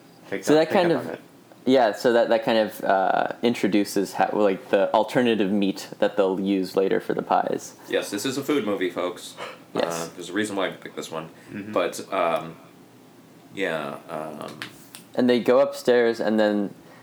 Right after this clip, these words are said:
Speaker 2: uh, they, uh, re-, she, like, they look under the floorboards, and then there's a, uh,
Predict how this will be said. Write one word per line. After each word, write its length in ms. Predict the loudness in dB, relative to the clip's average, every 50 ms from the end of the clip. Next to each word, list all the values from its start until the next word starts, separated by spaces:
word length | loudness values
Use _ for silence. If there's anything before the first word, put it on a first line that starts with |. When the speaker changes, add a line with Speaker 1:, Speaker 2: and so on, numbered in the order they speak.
| -20 -8 -2
Speaker 2:
uh, 800 | 2 4 4 4 4 4 4 4 2 2 2 2 2 0 0 -2 -4 -8 -4
they, 360 | 0 2 2 4 2 0 -2 -6 -10 -12 -12 -12 -12 -14 -14 -10 -10 -10 -10 -12 -18 -20 -20 -20 -16 -6 0
uh, 360 | 2 4 4 4 4 2 2 2
re-, 340 | 2 2 0 0 -2 -8
she, 180 | -6 -2 0 2
like, 200 | 4 4 4 4
they 100 | 2 4
look 240 | 4 4 4 4 2
under 180 | 2 4 4 4
the 80 | 2
floorboards, 840 | 0 0 2 2 4 4 4 2 2 4 4 4 2 2 0 -2 -2
and 200 | 0 0 2 2
then 140 | 2 4 4
there's 340 | 4 4 4 2 0 0
a, 260 | 2 2 2 2 2 2
uh, 280 | 2 2 0 -2 -4